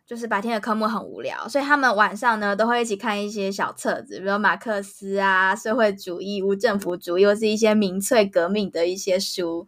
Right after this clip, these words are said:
他是靠自己培养这些其他的意识形态。一八八一年到一八八二年，俄罗斯那边发生了一个就是屠杀犹太人的风潮，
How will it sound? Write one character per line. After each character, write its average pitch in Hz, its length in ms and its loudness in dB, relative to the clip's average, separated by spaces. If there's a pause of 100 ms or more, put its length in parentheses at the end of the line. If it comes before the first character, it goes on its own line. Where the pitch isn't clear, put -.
他 247 160 -4
是 277 60 -6
靠 269 180 4
自 240 100 -6
己 214 140 2
培 196 240 -6
养 185 180 2
这 196 120 -4
些 196 340 2 (160)
其 - 140 -6
他 208 160 2
的 196 100 2
意 214 140 -4
识 196 180 -8
形 - 260 -14
态。 - 300 -10 (120)
一 285 180 0
八 285 280 4
八 269 260 2
一 254 120 -8
年 220 220 -6
到 226 200 4
一 226 120 -4
八 220 180 2
八 208 200 2
二 208 120 2
年， 170 260 -10
俄 240 80 2
罗 214 160 4
斯 208 140 -6
那 220 140 4
边 202 260 -2
发 190 320 2
生 190 300 -4
了 170 120 -4
一 - 60 -12
个 165 220 -4
就 185 80 -8
是 190 420 -10 (140)
屠 202 180 -4
杀 214 220 4
犹 180 180 0
太 196 240 0
人 101 380 -4
的 156 200 -6
风 175 280 -8
潮， - 400 -8